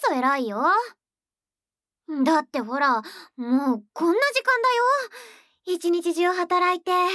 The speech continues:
疲れてない？ちょびっと？ <laughs> もう、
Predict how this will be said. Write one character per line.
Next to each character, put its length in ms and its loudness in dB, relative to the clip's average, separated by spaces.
疲 240 0
れ 120 -4
て 160 -8
な 200 -2
い？ 380 -4
ち 160 -12
ょ 100 0
び 100 -2
っ 40 -8
と？ 340 -8
<laughs> 0 -
も 200 -4
う、 640 0